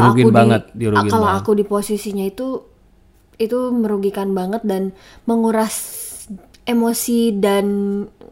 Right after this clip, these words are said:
Speaker 2: ya, menguras semuanya yang ada di
Speaker 1: Hmm.
Speaker 2: dalam diri aku gitu loh.
Speaker 1: Bisa ke psikologi kenanya,
Speaker 2: Bisa
Speaker 1: kan?
Speaker 2: banget gitu loh, karena, eh,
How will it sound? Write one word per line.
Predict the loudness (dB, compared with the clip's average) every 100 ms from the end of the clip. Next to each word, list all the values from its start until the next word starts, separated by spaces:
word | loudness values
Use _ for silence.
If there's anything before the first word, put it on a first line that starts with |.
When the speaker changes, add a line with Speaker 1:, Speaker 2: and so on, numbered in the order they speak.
| -12
Speaker 2:
ya, | -8 -6
menguras | -4 -2 -2 -2 -2
semuanya | -2 0 0 2 0
yang | 2
ada | 2
di | 2 2
Speaker 1:
Hmm. |
Speaker 2:
dalam | 2 2
diri | 2 0
aku | -4 -4 -2 -2
gitu | -2 -10
loh. | -8
Speaker 1:
Bisa | -2 0
ke | 0 0 0 0 -2 -4 -8 -16 -20 -18
psikologi | -8 0 2 4 4
kenanya, | 2 0 0 0
Speaker 2:
Bisa | 0 0
Speaker 1:
kan? | 0 0
Speaker 2:
banget | -2 -2 -2 -4
gitu | -2
loh, | -4
karena, | -4 -6 -4 -6 -8 -20 -20 -20 _ _
eh, | -6 -6 -4 -4 -4